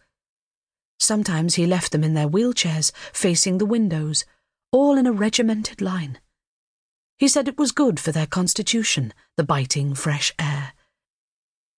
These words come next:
He would forget that the cold and rain could drive through the large open windows, burrowing into their sickly flesh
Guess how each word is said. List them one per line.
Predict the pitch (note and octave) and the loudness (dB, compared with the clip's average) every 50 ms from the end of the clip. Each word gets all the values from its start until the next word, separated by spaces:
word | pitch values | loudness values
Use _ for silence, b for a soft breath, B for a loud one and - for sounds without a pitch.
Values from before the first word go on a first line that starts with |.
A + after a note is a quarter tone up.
| _ _ _ _ _ - | _ _ _ _ _ 0
He | F#3 F#3 | 2 2
would | E3+ F3 D3+ - | 4 2 2 0
forget | - D#3 - G#3 G3+ D#3+ - - | -2 2 2 2 2 2 -2 -4
that | - D#3 - | -6 -2 -2
the | D#3+ | -2
cold | B2+ - F3+ F#3+ F3+ D#3+ D3 C#3 C#3+ | -2 2 2 2 4 4 2 2 0
and | C#3 C#3 C3+ | 0 0 0
rain | D3 E3+ F3+ E3 D3+ C3 G#2 E2+ F2 - | 0 0 0 0 0 -2 -2 -6 -10 -8
could | - C#3 C#3+ | -6 -4 -4
drive | - - F3 F3 F3 F3 E3+ D3 | -2 0 0 0 2 0 0 -2
through | - - F3 E3+ E3+ E3 D3 | -2 -2 0 0 0 0 0
the | D3+ D3 | 0 0
large | D3 D3 D3+ D3 C#3+ C#3 - - - | 0 0 0 0 -2 -2 -4 -4 -4
open | E3+ D3+ C#3 - C3+ C#3+ C3+ | -4 -4 -4 -2 -2 -2 0
windows, | C#3 C#3 C3+ C3+ C3+ C3 C3 C3 - B B B B B B B - | 0 -2 -2 -2 -2 -4 -2 -4 -6 B B B B B B B -2
burrowing | - F3 F3 E3+ E3 E3 E3 E3 E3 | 0 0 2 2 2 2 2 2 2
into | E3 E3 - E3+ | 0 0 -2 -2
their | D3+ D3+ D#3 D#3 | -4 -2 -2 0
sickly | - - - - C#3+ - - D#3 C#3 C3 | 0 0 0 0 -2 -4 -2 -4 -4 -4
flesh | - - D#3+ D3 C#3 B2 - - - - | -4 -4 -4 -2 -2 -2 -2 -2 -2 -4